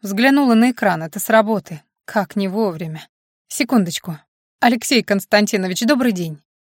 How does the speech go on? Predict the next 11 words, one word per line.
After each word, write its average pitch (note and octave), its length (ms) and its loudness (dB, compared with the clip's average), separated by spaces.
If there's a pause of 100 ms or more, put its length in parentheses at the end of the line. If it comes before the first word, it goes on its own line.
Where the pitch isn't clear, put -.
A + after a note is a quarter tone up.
(120)
Эм, G3 420 -2
то A#3+ 80 2
есть A3+ 200 2
уже A3+ 180 2
вечер". A#3 400 -2 (420)
Я G#3 180 2
прижала G#3+ 500 0
ладонь G#3+ 420 2
к - 100 -14
трубке, C4 540 -4 (200)
надеясь, A3+ 540 0